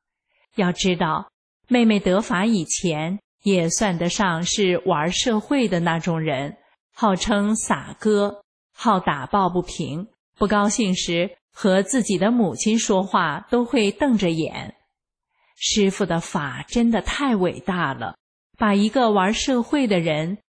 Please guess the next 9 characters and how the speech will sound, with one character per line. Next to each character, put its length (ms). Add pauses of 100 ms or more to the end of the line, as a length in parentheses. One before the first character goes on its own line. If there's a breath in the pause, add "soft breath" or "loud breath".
(120)
熔 220
炼 240
到 260
如 300
此 400
善 400
良 400
贤 420
惠， 440